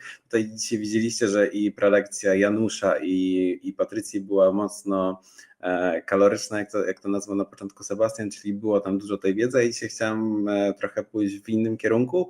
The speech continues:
E, to jest czwarta edycja naszej konferencji, więc chciałem trochę odświeżyć, e, temat i być może będzie to dla was w jakiś sposób przydatne. E, jest to temat o budowaniu zespołów marketplace'owych, czyli nawet jeżeli nie korzystacie z usług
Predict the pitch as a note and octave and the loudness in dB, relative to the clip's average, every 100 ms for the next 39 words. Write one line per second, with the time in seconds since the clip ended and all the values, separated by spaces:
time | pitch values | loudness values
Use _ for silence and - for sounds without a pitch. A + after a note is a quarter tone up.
0 | - - - - G#2 G#2 G#2 G2+ A2 - | -8 -18 -8 2 4 6 4 2 -2 -4
1 | - A#2 - G#2+ G2+ G2+ G2+ G2+ A2 - | 2 2 6 4 4 -4 -4 -4 -4 -4
2 | G#2 - G#2 G#2+ G2+ G2+ F#2+ F2+ - - | -4 2 4 4 2 2 2 0 -2 2
3 | G2+ G2+ F#2+ F#2 F2+ - F#2 - F2+ - | 2 4 2 0 -4 -4 -4 2 0 2
4 | G#2 - A2 G#2+ G2+ - - F#2+ F#2+ G#2 | -2 0 0 0 0 -6 0 0 2 0
5 | G2+ F#2+ - G2+ G2 - G#2 G2+ G2 F#2+ | 2 0 -2 -4 -4 -4 -4 0 2 2
6 | - - - G2+ G#2 G#2 G#2 G2+ G2 G2+ | -2 -8 -2 -2 0 2 4 4 0 -4
7 | G2+ - G2 - F#2+ - G2+ G#2+ - E3+ | -8 -10 -10 -10 -12 0 4 4 2 -4
8 | F#3+ - - - A2 G#2+ A2 G#2+ - - | -6 -20 -6 8 10 12 10 8 4 -10
9 | A2 - - - _ - G2 B2 - - | -10 -10 -20 -20 _ -10 -2 -2 0 4
10 | A#2 - A#2+ A#2 A#2 A2+ - G#2+ A2+ A2 | 4 6 4 6 4 2 -2 -2 0 0
11 | G#2+ G#2+ G#2+ G2+ G#2 - G#2+ G2+ - G#2 | 2 2 2 -2 -6 -4 -2 0 0 -2
12 | - G#2 - G2+ G2 - G#2+ F2+ - F2+ | -2 -8 -2 -2 0 2 2 0 -4 -6
13 | F2+ F#2+ F#2+ G2 G2 G2 F#2+ G2 G2+ G2+ | -2 0 0 0 -2 -2 0 -2 -4 -6
14 | - A2+ G#2 G#2+ G2+ G#2 | -4 -6 -4 -8 -10 -12